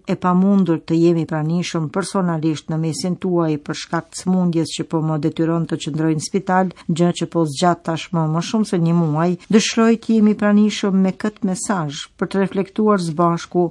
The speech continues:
mbi dhuratën pazhvnore të Krishtit ringjallur, shpresa jon e vetme.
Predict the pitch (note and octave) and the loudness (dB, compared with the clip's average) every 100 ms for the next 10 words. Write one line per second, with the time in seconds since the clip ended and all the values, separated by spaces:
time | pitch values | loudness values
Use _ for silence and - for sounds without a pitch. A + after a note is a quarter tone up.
0 | - F#3 F#3+ F#3 F#3 F#3+ F#3+ F#3 F3 G3 | 0 4 6 6 4 2 0 -2 -2 0
1 | F#3+ F3 F#3 G3 F#3 F3 - G#3 G3+ A3 | 0 2 4 4 2 0 0 0 0 -4
2 | G#3 A3 G3+ E3 D3 C#3+ D#3+ D#3 - - | 0 4 4 4 -2 0 0 0 -4 -16
3 | - F#3 F3+ F3 - F#3+ E3+ D3 D3 D3 | -6 0 2 0 -2 0 2 2 0 -2
4 | - - G3+ E3+ B2 - C3+ C3 - | -6 -4 -2 -2 -4 -6 -6 -6 -8